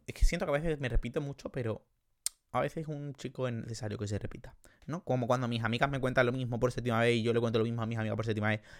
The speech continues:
y me vuelvan a decir lo mismo que me han dicho las siete veces anteriores. A veces eso es una amistad, eh, quedar con tu amiga, contar vuestras cosas públicamente en un bar, volver a repetiros exactamente los mismos consejos y cada,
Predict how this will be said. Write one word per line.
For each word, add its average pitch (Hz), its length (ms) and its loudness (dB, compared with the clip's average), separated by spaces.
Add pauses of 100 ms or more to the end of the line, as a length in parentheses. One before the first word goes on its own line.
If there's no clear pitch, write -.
(100)
y 131 80 -2
me 135 60 2
vuelvan 131 240 6
a 120 60 2
decir 113 120 -2
lo 117 60 4
mismo 113 180 0
que 107 80 0
me 104 60 0
han 107 40 -2
dicho 107 200 -4
las 104 100 4
siete 107 160 0
veces 107 220 2
anteriores. 107 480 -2 (640)
A 202 80 0
veces 180 160 2
eso 160 180 2
es 143 60 0
una 151 160 0
amistad, 104 540 2
eh, 104 180 4
quedar 107 200 4
con 139 140 -6
tu 127 80 -6
amiga, 117 380 0 (1120)
contar 107 340 4
vuestras 117 240 -2
cosas 117 240 0
públicamente 113 560 0
en 107 60 0
un 101 140 -2
bar, 104 280 4 (840)
volver 107 280 6
a 110 40 10
repetiros 117 340 6
exactamente 117 560 0
los 113 160 -2
mismos 117 300 -2
consejos 120 680 -2 (840)
y 160 180 0
cada, 147 320 4